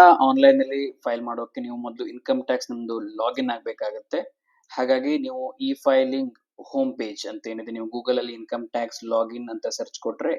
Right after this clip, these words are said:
ಇ ಫೈಲಿಂಗ್ ಹೋಮ್ ಪೇಜ್, ಈ ಪೋರ್ಟಲ್ ಡಾಟ್ ಇನ್ಕಮ್ ಟ್ಯಾಕ್ಸ್ ಡಾಟ್ ಜಿ ಒ ವಿ ಡಾಟ್ ಇನ್ ಈ ವೆಬ್ಸೈಟ್‌ಗೆ ನೀವು ಹೋಗ್ಬೇಕಾಗತ್ತೆ.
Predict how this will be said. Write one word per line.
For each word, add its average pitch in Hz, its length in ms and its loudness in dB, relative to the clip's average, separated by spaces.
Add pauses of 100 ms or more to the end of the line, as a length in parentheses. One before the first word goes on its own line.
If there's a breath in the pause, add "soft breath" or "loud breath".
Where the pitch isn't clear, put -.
(200)
ಇ 254 120 -2 (200)
ಫೈಲಿಂಗ್ 113 480 -4
ಹೋಮ್ 117 220 -8
ಪೇಜ್, 107 300 -8 (140)
ಈ 113 200 -16
ಪೋರ್ಟಲ್ 117 380 -6
ಡಾಟ್ 123 240 0
ಇನ್ಕಮ್ - 320 -10
ಟ್ಯಾಕ್ಸ್ - 260 -6
ಡಾಟ್ 113 220 -4
ಜಿ 113 120 -12
ಒ 107 120 -6
ವಿ 107 80 -10
ಡಾಟ್ - 240 -6
ಇನ್ - 100 -20 (560 soft breath)
ಈ 170 140 4
ವೆಬ್ಸೈಟ್‌ಗೆ 117 560 0
ನೀವು 110 260 -6
ಹೋಗ್ಬೇಕಾಗತ್ತೆ. - 760 -8